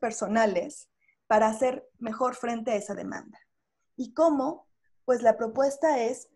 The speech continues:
trabajando con nuestra mente y con nuestras emociones. Eso es algo que siempre podemos hacer. Entonces, una propuesta sencilla que se relaciona mucho con también lo que acaba de hablar Ximena,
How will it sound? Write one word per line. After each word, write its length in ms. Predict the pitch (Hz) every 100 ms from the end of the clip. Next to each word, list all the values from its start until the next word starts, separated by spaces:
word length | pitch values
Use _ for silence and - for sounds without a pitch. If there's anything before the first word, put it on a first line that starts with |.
| -
trabajando 580 | 226 220 220 233 233
con 140 | 233 226
nuestra 280 | 233 - 262
mente 360 | 262 262 262
y 60 | 262
con 120 | 247
nuestras 300 | 202 - 196
emociones. 840 | 202 190 - 208 202 190 - - _ _ -
Eso 200 | 226 247
es 100 | 254
algo 260 | 233 226
que 120 | 233
siempre 300 | 220 214 220
podemos 520 | 220 202 190 185 185 -
hacer. 280 | - 165 - _ _ _ _ _ _ _ -
Entonces, 840 | 226 226 254 254 262 247 - - _ _ _ _ _ _ _ -
una 220 | 247 247
propuesta 480 | 247 226 262 254 285
sencilla 560 | 262 233 220 302 330 349
que 80 |
se 100 | 302
relaciona 500 | 240 220 208 262 247
mucho 440 | 233 247 285 277 269
con 140 | 233
también 300 | 214 208 214
lo 100 | 220
que 100 | 220
acaba 280 | 214 208 208
de 80 | 208
hablar 240 | 196 196
Ximena, 580 | - 208 247 262 202 226